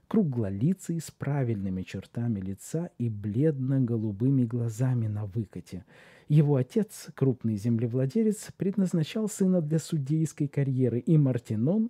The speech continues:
желая казаться солидным, уже отпустил окладистую бороду.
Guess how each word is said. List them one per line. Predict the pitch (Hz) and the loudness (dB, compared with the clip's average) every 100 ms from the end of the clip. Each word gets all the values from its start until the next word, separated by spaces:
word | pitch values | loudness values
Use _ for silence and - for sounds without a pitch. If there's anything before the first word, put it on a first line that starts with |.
| - | -4
желая | 120 127 127 | -2 0 0
казаться | 120 120 110 110 - 87 | 0 -2 -2 -4 -6 -12
солидным, | - 92 98 170 180 180 - - _ | -10 -8 -4 0 0 0 -4 -20 _
уже | 127 107 175 | -6 -2 -4
отпустил | - - - 117 - - 120 131 - | -4 -10 -6 -6 -6 -6 -4 -4 -6
окладистую | 117 - 90 101 98 104 - 95 92 | -14 -10 -8 -8 -8 -12 -12 -12 -12
бороду. | 78 73 87 - - | -12 -12 -12 -14 -18